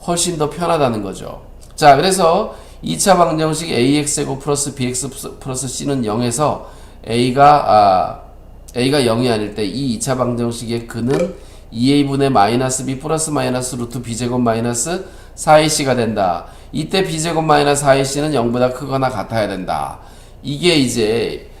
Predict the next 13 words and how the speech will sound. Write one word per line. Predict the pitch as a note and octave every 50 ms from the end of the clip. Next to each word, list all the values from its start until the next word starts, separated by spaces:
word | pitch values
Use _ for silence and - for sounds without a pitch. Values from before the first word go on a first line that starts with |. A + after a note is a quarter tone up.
| - - -
에, | G2+ F#2+ F#2 F#2
이 | F#2+ G#2+
차 | - - C3 A#2
방정식의 | A#2 A2 A2 G#2+ A2 G#2+ - - - - A2 A2+ A2+ A2+ A2+ - - - - - - -
근의 | - C#3 C3+ C#3+ C#3+ - -
공식인 | G#2+ A2 G#2 - - A2 F#2 G2 F#2+ F2+
거죠. | G#2+ G#2 - - - - - - - - - - - - - - - - -
자, | - G#2+ G#2 G#2+
요 | A#2+ C3
놈이 | D3+ D#3 D#3+ E3 D#3+ C#3+
왜 | A#2 A2 A#2+ C3 C3+ B2+
양수 | A2 G#2+ G#2 A#2+ B2 A#2+ C3 B2+
있는지는 | A2+ A2+ A2+ A2 G#2 G#2 A2 G#2 G2 F#2+ G2 A2+ B2 -